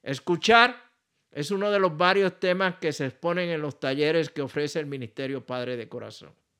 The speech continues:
Este ministerio glorifica a Dios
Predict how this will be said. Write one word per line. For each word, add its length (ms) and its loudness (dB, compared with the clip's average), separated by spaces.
Este 300 2
ministerio 580 4
glorifica 560 2
a 60 4
Dios 460 4